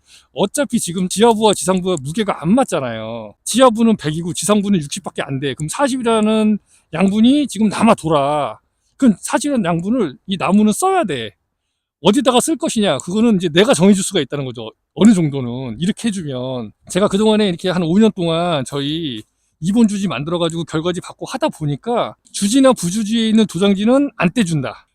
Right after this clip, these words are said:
그냥 자라라고 놔둔다. 그리고 결과지에 있는 도장지만 한 세 번이나 네 번 정도 떼주면, 바로바로 떼주는 게 아니에요. 한 번 떼고 또 한 얼마 정도 있다가 또 올라오면은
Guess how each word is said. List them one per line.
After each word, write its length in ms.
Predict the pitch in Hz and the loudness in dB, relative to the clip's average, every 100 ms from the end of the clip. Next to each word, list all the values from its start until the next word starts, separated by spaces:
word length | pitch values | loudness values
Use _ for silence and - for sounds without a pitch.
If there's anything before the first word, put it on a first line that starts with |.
| _ | _
그냥 240 | 240 262 | 4 4
자라라고 420 | - 214 233 220 175 | 2 0 2 0 -2
놔둔다. 580 | 127 160 131 107 - - | -4 -4 -4 -6 -16 -6
그리고 360 | 190 214 330 - _ - | -4 -2 -4 -6 _ 0
결과지에 640 | 190 240 294 220 233 233 | 4 4 4 2 0 2
있는 180 | 226 220 | 2 2
도장지만 560 | 175 185 180 190 294 202 | 2 0 0 -2 -2 0
한 160 | 214 | 0
세 180 | 202 302 | 0 0
번이나 280 | 311 277 247 | 2 2 2
네 120 | 156 | 2
번 160 | 196 208 | 2 2
정도 220 | 190 190 | 0 -2
떼주면, 760 | 311 285 202 156 202 147 101 - - | -4 -4 -2 0 0 -2 -6 -14 -2
바로바로 300 | 220 277 277 | 0 2 0
떼주는 280 | 302 285 | -2 -2
게 80 | 269 | 0
아니에요. 180 | 156 165 | 0 -2
한 80 | 262 | 0
번 120 | 262 | -2
떼고 460 | 277 262 302 349 370 _ | -4 -6 -4 -4 -8 _
또 120 | 277 | -2
한 160 | 254 240 - | 2 2 4
얼마 220 | 208 240 | 4 4
정도 160 | 226 | 2
있다가 220 | 190 196 233 | 0 -4 -2
또 80 | 311 | 0
올라오면은 500 | 202 208 208 247 | 2 2 2 0